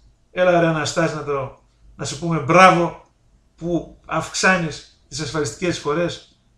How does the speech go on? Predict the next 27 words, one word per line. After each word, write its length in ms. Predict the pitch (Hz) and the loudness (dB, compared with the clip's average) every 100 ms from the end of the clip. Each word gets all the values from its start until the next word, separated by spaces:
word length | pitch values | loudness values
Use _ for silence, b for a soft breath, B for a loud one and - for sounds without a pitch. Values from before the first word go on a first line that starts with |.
| _ _ _ | _ _ _
Ε, 240 | 170 175 170 _ _ | -2 -2 -4 _ _
μπράβο 360 | 131 202 202 | 2 4 4
ρε 60 | 196 | 4
Αναστάση, 560 | 185 175 190 180 - - _ _ _ _ | 2 2 0 -2 -6 -18 _ _ _ _
να 100 | 156 | -10
σε 120 | 175 | -6
υπενθυμίσουμε 640 | 170 175 175 190 - 165 165 | -6 -8 -8 -4 -4 -2 -4
κι 100 | 165 | -4
εμείς, 580 | 175 175 - - _ _ _ | -4 -6 -8 -16 _ _ _
όπως 260 | - 170 170 | -4 -2 0
τόσοι 220 | 190 170 | -2 -2
και 120 | 165 | -4
τόσοι 180 | 165 175 | -4 -4
στην 140 | 170 160 | -4 -6
Αθήνα 240 | 143 170 | -4 -6
που 60 | 147 | -8
σε 100 | 156 | -10
πιάνουν 280 | - 180 | -6 -4
στον 120 | 143 160 | -4 -2
δρόμο 220 | 170 165 | -2 -2
και 60 | |
σε 80 | 143 | -4
λένε, 120 | 170 | -6
«Μπράβο». 580 | 160 196 190 190 170 - _ _ _ _ _ _ _ _ _ _ | 2 8 8 6 -4 -12 _ _ _ _ _ _ _ _ _ _
Δεν 140 | 139 165 | -8 -4
ξέρω 240 | 170 143 | 0 0
αν 320 | 127 131 - | -2 -6 -10